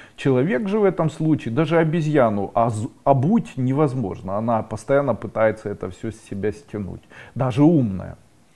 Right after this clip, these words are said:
А вот, э, человек, э, он, э, носит обувь, потому что оно согревает его и так далее. Так вот, чему я говорю?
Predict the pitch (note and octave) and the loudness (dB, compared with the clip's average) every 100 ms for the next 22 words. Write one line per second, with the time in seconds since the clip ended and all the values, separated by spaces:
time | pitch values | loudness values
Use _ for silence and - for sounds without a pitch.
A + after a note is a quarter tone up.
0 | _ - - C#3 C#3+ - - C3+ B2 D3 | _ -20 -18 -12 -12 -10 4 4 6 6
1 | A3 - F3 D#3 D3 - - D3 C#3+ F#3 | 4 4 2 4 4 2 0 4 4 2
2 | C4 A3 F3+ D3+ C3+ B2+ A#2 - D3+ A3+ | 0 0 2 4 6 8 6 6 4 4
3 | A3+ F3+ D3 C3+ A#2+ A#2+ D#3+ F#3 C3+ - | 4 4 4 4 0 0 0 2 0 0
4 | B2 C#3 B2+ A#2 A2 - A2+ C3+ C3+ - | -4 0 2 2 -2 -2 -4 -2 -4 2
5 | B2+ B2+ C3 - A#2 A#2+ A#2 A#2 G2+ F#2+ | 2 4 0 -2 -4 0 2 4 4 2
6 | - C3+ G#3+ A#3+ E3+ B2 A2+ G2+ E2+ D#2+ | -2 -2 0 2 2 0 -4 -2 -2 -2
7 | D#2 B2 A2+ D#3 D#3 D#3 E3 D3+ C3 C3+ | -4 -6 -2 -4 -2 -2 0 0 2 2
8 | C3 G#2 | 2 0